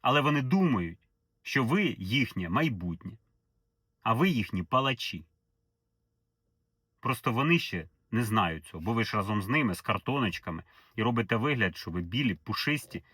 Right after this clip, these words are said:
і такі ж самі. І в магазини такі ж самі ходите, і квартири у вас такі ж самі, і ви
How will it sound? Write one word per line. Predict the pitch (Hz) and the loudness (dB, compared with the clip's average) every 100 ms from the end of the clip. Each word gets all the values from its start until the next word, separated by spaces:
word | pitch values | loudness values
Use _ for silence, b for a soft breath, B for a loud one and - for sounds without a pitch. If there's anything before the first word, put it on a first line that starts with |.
| b b b | b b b
і | 131 | -6
такі | 113 - 165 | 0 0 0
ж | - | -2
самі. | - 90 78 80 - _ _ _ _ | 0 -2 -2 -8 -16 _ _ _ _
І | - | -8
в | 107 | 2
магазини | - 104 104 185 220 | 2 2 2 2 2
такі | - 131 131 | 0 -4 -2
ж | |
самі | - 127 117 | 2 2 2
ходите, | - 110 95 92 - - | -2 -4 -4 -6 -8 -8
і | 131 | -6
квартири | - 123 - 190 190 | 0 0 2 2 4
у | 139 | 2
вас | 127 | 0
такі | - 110 113 | -2 -2 -4
ж | - | -2
самі, | 107 95 98 | -2 0 0
і | |
ви | 127 120 | 0 -2